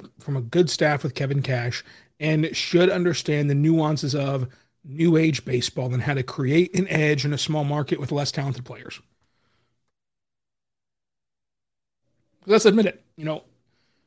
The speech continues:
you have the less sought after, less talented players in small markets,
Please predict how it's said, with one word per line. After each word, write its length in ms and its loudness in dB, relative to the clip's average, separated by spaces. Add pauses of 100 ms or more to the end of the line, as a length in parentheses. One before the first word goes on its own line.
(600)
you 220 8
have 460 2
the 80 2
less 440 0 (260)
sought 420 0
after, 580 -2 (380)
less 500 -8 (140)
talented 480 -2
players 400 -2
in 80 -4
small 220 -4
markets, 480 -2